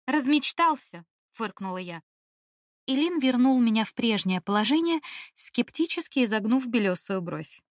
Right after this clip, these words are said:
В тронном зале завихрился снег, спускаясь пушистыми снежинками с прозрачного потолка. Не долетая до голов собравшихся, снежинки ярко вспыхивали и растворялись в воздухе.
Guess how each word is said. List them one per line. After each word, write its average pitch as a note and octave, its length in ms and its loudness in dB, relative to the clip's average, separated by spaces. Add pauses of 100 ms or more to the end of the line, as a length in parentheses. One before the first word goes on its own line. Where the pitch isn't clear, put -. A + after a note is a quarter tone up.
(720)
В - 160 -12
тронном C4+ 640 8
зале E4+ 500 2
завихрился C4 1040 -2
снег, G#3+ 600 -6
спускаясь - 680 -2
пушистыми B3+ 720 -2
снежинками C#4+ 720 2
с - 100 -2
прозрачного A3+ 640 0
потолка. G#3 640 -2 (680)
Не B3+ 160 8
долетая D4+ 640 4
до A#3 140 -2
голов A#3+ 360 2
собравшихся, C4+ 840 -4 (240)
снежинки C#4+ 600 2
ярко D#4+ 540 2
вспыхивали G3 920 -4
и E4+ 160 0
растворялись A3+ 720 0
в F#3 60 -6
воздухе. D#3+ 520 -2